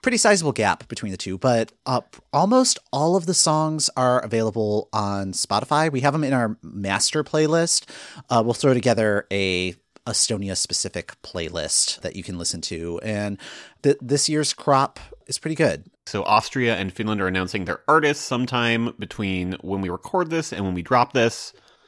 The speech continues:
Speaker 2: Norway dropped all of their artists, and I really need to give everything a second listen there.
Speaker 1: Mm-hmm.
Speaker 2: Uh, some great visuals artist-wise, though. Just very excited on the visuals. Looking forward to seeing if the, if the audios, uh, match up with that.
Speaker 1: Yes.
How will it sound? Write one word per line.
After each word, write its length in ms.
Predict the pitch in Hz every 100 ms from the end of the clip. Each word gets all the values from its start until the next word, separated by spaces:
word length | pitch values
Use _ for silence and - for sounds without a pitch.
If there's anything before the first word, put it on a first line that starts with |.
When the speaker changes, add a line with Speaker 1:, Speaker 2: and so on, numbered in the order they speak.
| _
Speaker 2:
Norway 520 | - 113 143 196 117
dropped 300 | 95 101 95
all 140 | 85 95
of 80 | 92
their 120 | 95
artists, 360 | 92 92 110
and 60 | 95
I 40 |
really 200 | 98 110
need 100 | 101
to 40 | 92
give 160 | 98
everything 300 | 92 90 95
a 60 | 90
second 320 | - 95 -
listen 240 | 87 - 90
there. 320 | 87 87 113
Speaker 1:
Mm-hmm. 320 | 185 180 135 104 _ _
Speaker 2:
Uh, 240 | - 98 80
some 180 | 135
great 300 | 123 127 202
visuals 580 | 107 127 107 90 82 78 -
artist-wise, 680 | 95 87 - 92 82 82
though. 320 | - 85 78 - -
Just 220 | 98 -
very 380 | 110 123 147 135
excited 340 | - 110 101
on 80 | 92
the 80 | 92
visuals. 600 | 98 90 95 90 87 101
Looking 240 | 90 98
forward 220 | 98 98
to 60 | 90
seeing 260 | - 98 92
if 120 | -
the, 320 | 90 85 82
if 120 | - -
the 140 | 95
audios, 680 | 90 90 87 82 82 78 -
uh, 220 | 85 82 80
match 300 | 87 85 -
up 120 | 87
with 120 | 82
that. 200 | - 76
Speaker 1:
Yes. 440 | 120 - - -